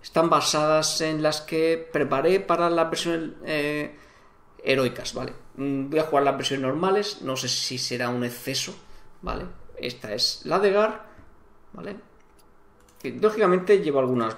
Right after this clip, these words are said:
variaciones por cartas que no tengo, ¿vale? Ya sean porque son de la propia ala cuando la desbloqueas, porque eran para jugar heroico,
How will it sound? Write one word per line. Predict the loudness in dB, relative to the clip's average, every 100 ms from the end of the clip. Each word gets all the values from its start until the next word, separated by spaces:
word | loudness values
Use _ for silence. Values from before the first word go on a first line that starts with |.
| -10
variaciones | -6 -6 -4 -4 -4 -4 -6
por | -10 -12 -10
cartas | -8 -8 -8 -10
que | -8 -8
no | -8
tengo, | -8 -8 -8 -8 -10 -18 _ _ _ _ -16
¿vale? | -14 -14 -18 -20 _ -14 -8
Ya |
sean | -4 -2 -4
porque | -8 -10 -6
son | -4
de | -2
la | -4 -2
propia | -4 -2 -2 0
ala | 0 0
cuando | -2 0
la | 2
desbloqueas, | 2 2 0 -2 0 -2 -2
porque | -8 -16 -12 -10
eran | -10 -6
para | -8
jugar | -6 -8 -8
heroico, | -8 -6 -2 -4 -4